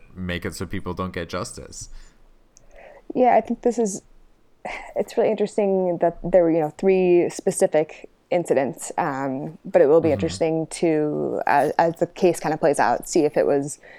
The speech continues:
Speaker 2: see if it was part of a larger pattern. It's, as it seems, a lot of these things are,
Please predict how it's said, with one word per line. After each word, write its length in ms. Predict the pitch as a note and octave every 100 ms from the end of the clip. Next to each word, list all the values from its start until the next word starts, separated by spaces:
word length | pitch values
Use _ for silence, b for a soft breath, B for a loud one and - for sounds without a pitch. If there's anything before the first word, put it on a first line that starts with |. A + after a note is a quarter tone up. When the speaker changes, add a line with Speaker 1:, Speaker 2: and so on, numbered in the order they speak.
| B
Speaker 2:
see 120 | -
if 80 | B3+
it 60 | C#4
was 180 | D#4 -
part 160 | C#3
of 60 | -
a 60 |
larger 320 | C3+ A#2+ G#2 G2+
pattern. 340 | - - G2+
It's, 220 | C3+ -
as 220 | - D3+ -
it 80 |
seems, 480 | - E3+ D#3 D3+ - - - - -
a 80 |
lot 240 | F3 D#3 D3
of 100 | C#3
these 180 | D3 -
things 260 | C3+ D3+
are, 420 | - A#2+ F#2 F#3